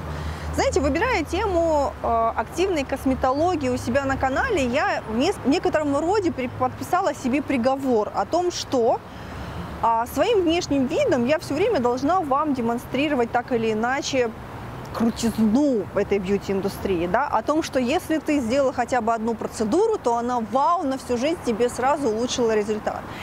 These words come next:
И несмотря на то, что, э, всё же, я считаю, есть возможность и виден, а, прогресс, да, э, даже с годами, да, так как я выглядела пять лет назад и как выгляди-, выгляжу сейчас. У меня даже на канале есть ролик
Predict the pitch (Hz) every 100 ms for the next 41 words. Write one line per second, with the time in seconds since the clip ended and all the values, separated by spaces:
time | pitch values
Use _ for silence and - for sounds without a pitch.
0 | - - 240 269 311 539 554 453 440 -
1 | 339 277 - - 226 233 240 240 - -
2 | 381 427 381 - 226 302 - 370 311 233
3 | 330 381 - 233 240 320 381 330 - 254
4 | 269 330 285 220 208 - - - 214 196
5 | - 359 311 220 254 370 622 - - 240
6 | 539 - 226 220 214 214 214 220 226 214
7 | 247 240 233 208 180 185 262 285 233 240
8 | 233 240 240 226 220 269 311 359 277 240
9 | 240 214 214 226 233 226 208 220 - 208
10 | 247 247 226 269 233 - 220 - - 233
11 | 233 247 262 233 247 247 240 233 233 233
12 | - 226 220 240 359 359